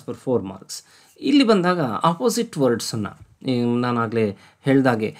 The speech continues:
ಇದನ್ನು ನಾವು ಅಫಿಕ್ಸೇಷನ್ ಅಂತ ಕರಿತೇವೆ.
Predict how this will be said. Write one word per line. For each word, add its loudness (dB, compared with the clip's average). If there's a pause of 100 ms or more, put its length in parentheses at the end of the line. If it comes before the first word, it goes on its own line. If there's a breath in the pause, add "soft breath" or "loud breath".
(220 soft breath)
ಇದನ್ನು 0
ನಾವು -2 (100)
ಅಫಿಕ್ಸೇಷನ್ 0
ಅಂತ -8
ಕರಿತೇವೆ. -14